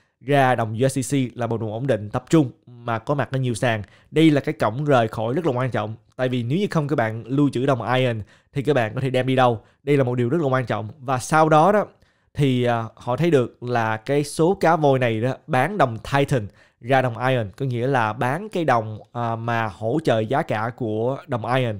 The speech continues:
Đồng Titan này đó ra đồng Iron, bán cái đồng mà hỗ trợ giá ra cái đồng ổn định.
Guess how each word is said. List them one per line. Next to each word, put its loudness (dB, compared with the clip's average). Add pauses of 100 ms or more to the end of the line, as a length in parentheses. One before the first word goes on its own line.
(140)
Đồng -4
Titan 0
này 2
đó 2 (500)
ra 4
đồng 0 (200)
Iron, 0 (180)
bán 0
cái -2
đồng 2
mà 0
hỗ -4
trợ 0
giá 0 (100)
ra 2
cái -2
đồng -2
ổn -4
định. 0